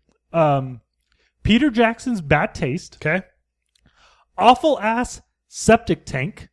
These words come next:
Speaker 1: Excuse me. Septic
Speaker 2: Man?
Speaker 1: Tank Man, is
Speaker 2: No,
Speaker 1: it?
Speaker 2: it's Septic Man, isn't it?
Speaker 1: Septic Man. And a Serbian film.
Speaker 2: Oh, wow.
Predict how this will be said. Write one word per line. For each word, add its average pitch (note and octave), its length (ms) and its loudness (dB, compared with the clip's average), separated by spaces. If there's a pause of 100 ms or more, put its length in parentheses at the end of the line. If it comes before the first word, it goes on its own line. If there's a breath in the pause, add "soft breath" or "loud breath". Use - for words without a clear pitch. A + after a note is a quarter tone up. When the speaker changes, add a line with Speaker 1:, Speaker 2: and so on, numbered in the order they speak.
(200)
Speaker 1:
Excuse B2+ 300 -10
me. A2 120 -18 (360)
Septic A#3+ 640 -4 (180)
Speaker 2:
Man? B2+ 240 -10
Speaker 1:
Tank A3+ 360 -4
Man, F3 400 -2
is F#4+ 180 -10
Speaker 2:
No, F#3 100 -2
Speaker 1:
it? D#3 40 -4
Speaker 2:
it's - 100 -12
Septic G#3+ 300 -6
Man, B2 220 -16
isn't C3 100 -14
it? - 40 -4
Speaker 1:
Septic - 340 0
Man. C#3 320 -6 (1300 soft breath)
And F#3+ 140 0
a F#3+ 40 6
Serbian E3 360 2
film. A#2 220 -16 (400)
Speaker 2:
Oh, B3+ 160 -6
wow. E3+ 300 -2